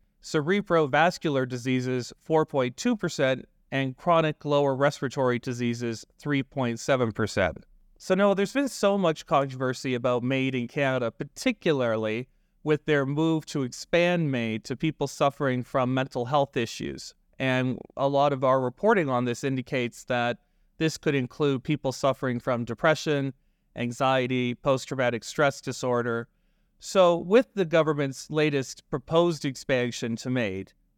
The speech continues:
shouldn't there be a separate category for assisted suicide,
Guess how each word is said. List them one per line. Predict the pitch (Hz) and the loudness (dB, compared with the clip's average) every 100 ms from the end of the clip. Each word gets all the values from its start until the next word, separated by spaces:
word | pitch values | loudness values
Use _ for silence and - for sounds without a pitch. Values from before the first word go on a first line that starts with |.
| _ | _
shouldn't | - 247 247 185 | 0 2 2 2
there | 160 | 0
be | 135 160 151 113 | 0 0 0 -2
a | - 120 | -4 -4
separate | - 151 143 127 | 0 0 0 -4
category | 151 135 131 123 117 117 | 0 0 0 0 -2 -4
for | - 151 151 143 | -6 -2 0 0
assisted | 131 - 151 - 120 - | -2 -4 -6 -6 -12 -6
suicide, | 180 170 147 120 104 107 | 0 0 0 -2 -2 -2